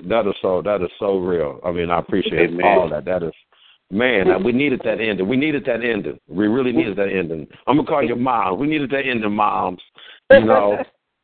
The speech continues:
Speaker 1: <laughs> you know what I mean? I really appreciate this. So the world gonna hear all that what you're saying, and that's a good thing. Uh, the good things that you're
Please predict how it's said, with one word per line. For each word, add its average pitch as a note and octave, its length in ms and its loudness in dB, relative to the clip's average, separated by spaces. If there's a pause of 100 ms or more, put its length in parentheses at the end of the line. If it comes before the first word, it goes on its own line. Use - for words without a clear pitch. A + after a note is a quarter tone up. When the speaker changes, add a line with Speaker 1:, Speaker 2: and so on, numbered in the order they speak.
Speaker 1:
<laughs> C#3 220 -10
you C#3+ 160 2
know C#3+ 140 0
what C3+ 100 0
I - 20 0
mean? C#3 340 -2
I A#2+ 80 -2
really C3+ 240 -2
appreciate B2 520 -4
this. G#2 160 -4
So A#2+ 100 -2
the G#2+ 60 0
world C3 320 -2
gonna A#2 200 -2
hear C3+ 200 -2
all A2+ 140 0
that G2 120 -4
what G#2+ 180 -6
you're F#2 100 -12 (120)
saying, G2+ 260 -4 (280)
and F2+ 100 -2
that's G2+ 160 0
a F2 60 -4
good F#2 340 -4
thing. D#2+ 380 -2 (340)
Uh, F2 180 2
the E2 120 -2
good F#2+ 260 -2
things F#2+ 240 0
that F2 160 -2
you're F2+ 100 -6